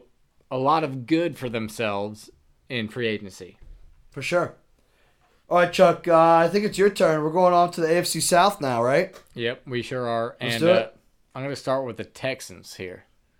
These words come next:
Speaker 1: Did I say it right?
Speaker 2: Say it one more time.
Speaker 1: Texans.
Speaker 2: There you go.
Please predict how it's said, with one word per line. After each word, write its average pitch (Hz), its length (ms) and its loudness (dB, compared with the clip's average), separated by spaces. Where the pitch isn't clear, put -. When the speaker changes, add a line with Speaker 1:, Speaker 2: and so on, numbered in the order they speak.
Speaker 1:
Did 107 100 -10
I 95 60 -8
say 113 240 -8
it 123 80 -12
right? 131 260 -12
Speaker 2:
Say - 160 -2
it 139 80 2
one 135 140 0
more 123 80 -4
time. 95 240 -8
Speaker 1:
Texans. - 840 -10
Speaker 2:
There 143 220 4
you 120 80 -4
go. 78 200 -10